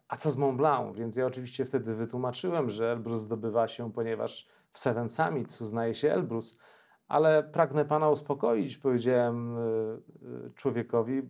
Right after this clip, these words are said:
bo w tamtym czasie już byłem siedemnaście razy na Mont Blanc. <laughs> Więc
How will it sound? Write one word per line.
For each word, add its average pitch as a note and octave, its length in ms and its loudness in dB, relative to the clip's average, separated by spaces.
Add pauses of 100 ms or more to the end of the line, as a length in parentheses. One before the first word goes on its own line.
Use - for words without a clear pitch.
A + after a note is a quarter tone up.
(120)
bo B2 180 -2
w B2 80 -10
tamtym C#3 360 -2
czasie C3 280 -2
już A2+ 100 -4
byłem B2 180 -2
siedemnaście A2+ 560 -6
razy A2 280 0
na F#2+ 120 -10
Mont F#2+ 180 -12
Blanc. F#2 220 -12 (640)
<laughs> - 0 - (480)
Więc - 520 -10